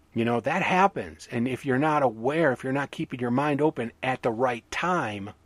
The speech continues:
you've gotta do that. You gotta peel into your subconscious mind and look for the, look for the thing that you didn't notice. So maybe you leave the job interview and you don't get the job.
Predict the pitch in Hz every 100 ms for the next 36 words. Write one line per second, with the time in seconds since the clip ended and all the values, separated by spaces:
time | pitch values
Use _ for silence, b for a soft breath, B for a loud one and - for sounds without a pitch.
0 | _ _ - 117 120 139 127 117 156 143
1 | 120 131 120 110 - _ _ _ _ -
2 | 208 208 175 156 160 135 120 - 160 135
3 | - 147 139 117 - 143 143 139 - 113
4 | 101 B B B B B _ - _ _
5 | _ _ - - 123 135 170 - - 151
6 | 127 107 _ _ _ - - 143 180 -
7 | - 165 131 117 - 170 160 131 127 123
8 | 127 110 151 131 127 120 123 98 - -
9 | 120 113 139 139 131 117 107 B B B
10 | 117 170 143 147 147 135 127 123 120 110
11 | 120 113 104 98 143 143 - 123 110 -
12 | 117 113